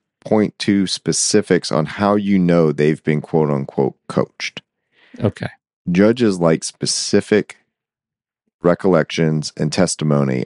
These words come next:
Speaker 1: on what actually happened. Let them draw the conclusion that they were badmouthed. You can say stuff like, "The kids say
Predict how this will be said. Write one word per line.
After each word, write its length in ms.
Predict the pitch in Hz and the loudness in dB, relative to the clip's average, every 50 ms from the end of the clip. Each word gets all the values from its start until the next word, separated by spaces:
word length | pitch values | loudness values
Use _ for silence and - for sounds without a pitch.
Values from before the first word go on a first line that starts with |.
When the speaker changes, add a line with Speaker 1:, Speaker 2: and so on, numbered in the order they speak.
| - - | -4 -2
Speaker 1:
on 280 | 78 78 76 73 67 | -2 -2 -2 -4 -2
what 240 | 65 87 90 - - _ _ _ | 0 0 0 0 -2 _ _ _
actually 380 | 80 82 - - - - 76 151 | -4 -4 -4 -4 -2 -2 -2 -2
happened. 520 | - - - - - - 143 156 165 - _ _ _ _ _ _ - | -4 -8 -10 -6 -2 0 0 0 0 -2 _ _ _ _ _ _ 0
Let 220 | 104 117 - - - | 2 2 2 0 -2
them 360 | 95 92 101 110 117 117 107 | 0 2 2 2 2 0 0
draw 260 | 95 - 82 76 78 | 0 2 2 2 2
the 100 | 76 - | 0 -2
conclusion 680 | - - 76 76 71 - - 80 76 69 71 76 67 67 | -4 -4 -4 -4 -4 0 0 0 0 0 0 -2 -2 -2
that 200 | 65 65 - - | -2 -4 -4 -2
they 100 | 73 73 | -2 -2
were 160 | 69 69 64 | -2 -2 -4
badmouthed. 640 | 58 57 60 57 53 50 50 50 - - - - - _ _ _ _ _ _ _ _ _ _ _ _ _ _ _ _ | -4 -4 -4 -4 -4 -6 -8 -10 -10 -10 -12 -14 -20 _ _ _ _ _ _ _ _ _ _ _ _ _ _ _ _
You 140 | 90 92 92 | -2 0 0
can 140 | 92 90 80 | 0 -2 0
say 200 | - 92 85 78 | 2 2 2 2
stuff 280 | - - 78 76 - | 0 -2 -2 -2 -2
like, 220 | 73 71 76 - _ - - - _ _ _ _ _ _ _ _ _ _ _ _ _ _ _ _ _ | -4 -6 -6 -6 _ -20 -20 -20 _ _ _ _ _ _ _ _ _ _ _ _ _ _ _ _ _
"The 120 | - 87 - | -2 -2 -2
kids 380 | - - 117 113 110 95 - | 2 4 4 4 4 0 -4
say 640 | - - - 110 104 87 76 71 76 95 120 127 | -6 0 2 2 2 2 2 2 2 0 0 -2